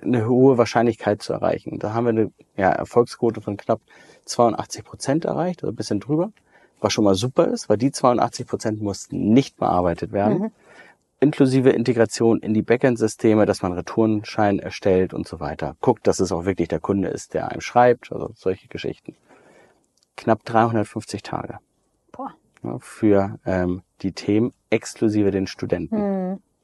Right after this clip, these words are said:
Speaker 1: Also horrend, horrend.
Speaker 2: Mhm, mhm.
Speaker 1: Ähm, also das ist, war viel. Ich würd sagen, jetzt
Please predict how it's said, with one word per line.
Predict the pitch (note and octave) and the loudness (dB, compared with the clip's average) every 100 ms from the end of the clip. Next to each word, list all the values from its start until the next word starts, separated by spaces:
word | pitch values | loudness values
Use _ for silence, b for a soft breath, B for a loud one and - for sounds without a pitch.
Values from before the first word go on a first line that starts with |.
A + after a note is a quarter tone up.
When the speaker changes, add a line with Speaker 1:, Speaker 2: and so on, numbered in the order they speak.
| _ | _
Speaker 1:
Also | G2 F#2 | -6 -6
horrend, | - C3+ A#2 A#2 A2 - - _ - | 2 2 4 4 2 0 -8 _ -4
horrend. | A#2 A2 A#2 G3 G3 | 0 2 2 2 0
Speaker 2:
Mhm, | G#3 G#3 - | -4 -8 -8
mhm. | G3+ G3+ _ - | -8 -10 _ -6
Speaker 1:
Ähm, | - F2+ F2+ F2+ - _ _ _ _ _ _ _ _ _ _ _ _ _ | -2 0 0 -2 -8 _ _ _ _ _ _ _ _ _ _ _ _ _
also | - F#2+ F#2 _ | -8 -8 -10 _
das | - A2 | 0 4
ist, | B2+ A2 | 4 4
war | G2 - | 2 2
viel. | G2 - A#2+ D#3 F3+ | -8 -2 4 4 4
Ich | A#2 | 2
würd | A2+ G#2 | 2 4
sagen, | A2+ G2+ | 4 4
jetzt | G2+ C3+ - - | 4 4 2 -10